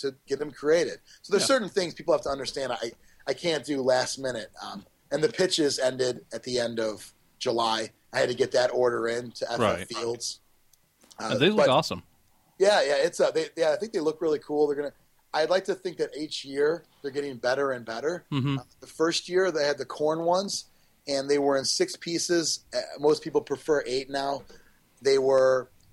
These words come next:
Speaker 1: they're a little hard to play on because I, I, I think that, um, there's a lot of stuff going on. It's a lot of, a lot of blood, which, hey, it's corn.
Speaker 2: <laughs>
Speaker 1: Y-, you gotta do it. And, uh, you get to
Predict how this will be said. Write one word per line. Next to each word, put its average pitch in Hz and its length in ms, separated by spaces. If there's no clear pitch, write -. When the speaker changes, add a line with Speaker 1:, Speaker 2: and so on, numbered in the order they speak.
Speaker 1:
they're 160 120
a 156 80
little 196 300
hard 196 240
to 175 60
play 170 300
on 185 280
because 143 180
I, 143 60
I, 139 40
I - 40
think 156 340
that, 143 320
um, 131 220
there's 131 140
a 131 60
lot 135 220
of 139 80
stuff - 320
going 156 240
on. 156 120
It's 147 100
a 135 40
lot 135 200
of, 123 100
a - 40
lot 147 120
of 156 80
blood, 151 340
which, 151 240
hey, 214 160
it's 175 140
corn. 190 380
Speaker 2:
<laughs> - 20
Speaker 1:
Y-, - 600
you 143 80
gotta 156 180
do 170 240
it. 143 160
And, 139 300
uh, 127 220
you 147 80
get 170 160
to 147 300